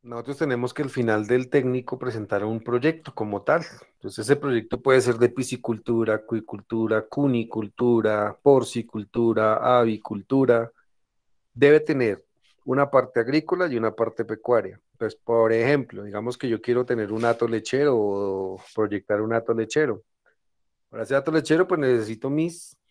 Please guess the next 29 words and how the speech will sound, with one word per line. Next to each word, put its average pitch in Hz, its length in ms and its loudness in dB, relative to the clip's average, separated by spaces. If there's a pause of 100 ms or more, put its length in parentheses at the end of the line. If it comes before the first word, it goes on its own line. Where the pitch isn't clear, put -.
(460)
mi 127 160 -14
rebaño, 151 580 -2 (160)
mi 135 160 -2
ganado, 160 460 2
mi 135 120 -2
ganadería, 127 680 -2 (100)
y 131 120 -12
también 110 280 -2
necesito 120 400 -4
mis 123 160 0
bancos 98 320 -4
de 110 120 -4
proteína. 127 600 -2
Entonces, 98 480 -8
esos 120 160 -2
bancos 120 260 0
de 120 80 2
proteína 101 480 -4
pueden 101 240 -6
ser 95 160 -10
pastos - 460 -8
de 85 140 -14
corte, 143 520 2
pueden 98 360 -8
ser 92 180 -8
forrajes, 110 880 -6
pueden 95 340 -6
ser 90 280 -12
gramíneas, 101 760 -6